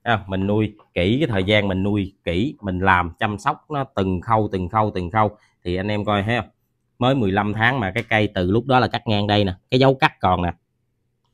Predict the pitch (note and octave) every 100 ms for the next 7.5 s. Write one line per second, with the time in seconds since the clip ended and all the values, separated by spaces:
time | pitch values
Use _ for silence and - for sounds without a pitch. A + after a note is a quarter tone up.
0 | - F2+ F2 G2 G2 F#2+ F#2+ G2 F2+ F2
1 | F2 F#2+ F#2 A2 G#2+ G2+ F#2+ F2+ E2+ F#2
2 | G#2 F#2 _ _ _ _ _ - - -
3 | _ _ _ _ _ _ _ _ _ A2
4 | G2+ - _ _ B2 B2+ C3 C#3+ - A#2
5 | F#2+ F2+ F2 F#2 G2+ F2+ - _ _ _
6 | _ B2+ C#3+ B2+ A2+ A2+ C#3 A2+ G#2 G2+
7 | F#2 A2 A2 G2+